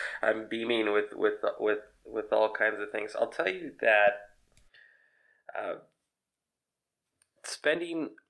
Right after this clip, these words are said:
spending time reading, uh, my girls', uh, nighttime stories was actually really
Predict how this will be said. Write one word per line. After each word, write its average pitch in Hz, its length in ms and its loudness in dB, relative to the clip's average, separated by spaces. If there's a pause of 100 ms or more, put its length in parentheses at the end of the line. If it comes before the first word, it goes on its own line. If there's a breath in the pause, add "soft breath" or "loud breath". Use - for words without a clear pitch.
(460)
spending 165 540 -6
time 107 480 -2 (100)
reading, 104 520 -6 (280)
uh, - 280 -12 (360)
my 104 320 -2
girls', 101 680 0 (140)
uh, 90 240 -8 (520)
nighttime 107 580 -2
stories 90 580 -4
was 98 160 -10
actually 95 380 -2
really 90 500 -6